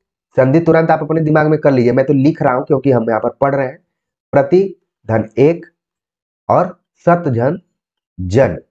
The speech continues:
तो हमें बताना है कि व्यंजन संधि कौन सा है। तो आपके मन में तुरंत आ गया हो कि ऑप्शन चौथा क्या है, इसमें सही जवाब है कि सज्जन में व्यंजन संधि है। बाकी में आप देख रहे हैं कि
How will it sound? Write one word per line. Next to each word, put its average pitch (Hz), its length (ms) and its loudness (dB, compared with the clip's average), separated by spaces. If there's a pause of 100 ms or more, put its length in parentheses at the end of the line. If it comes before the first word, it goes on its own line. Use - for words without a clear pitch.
(600)
तो 147 60 2
हमें 135 240 0
बताना 156 300 0
है 170 120 0
कि 185 360 0 (380)
व्यंजन 156 380 2
संधि 160 340 0
कौन 104 280 -2
सा - 120 -18
है। - 80 -20 (440)
तो 131 40 0
आपके 143 220 -2
मन 156 140 0
में 165 120 0
तुरंत 160 260 -2
आ 147 100 2
गया 147 140 0
हो 123 100 -2
कि 160 100 -4 (140)
ऑप्शन 139 460 -2 (140)
चौथा 135 300 2
क्या 156 160 0
है, - 160 -6 (360)
इसमें 160 240 0
सही 131 200 2
जवाब 127 300 2
है 147 100 -6 (380)
कि 139 60 0
सज्जन 147 540 0
में 170 160 -4 (400)
व्यंजन 139 340 2
संधि 87 280 -10
है। 78 60 -16 (260)
बाकी 127 280 0
में 165 100 4
आप 156 120 0
देख 156 200 0
रहे - 100 2
हैं 143 80 -2
कि 143 320 0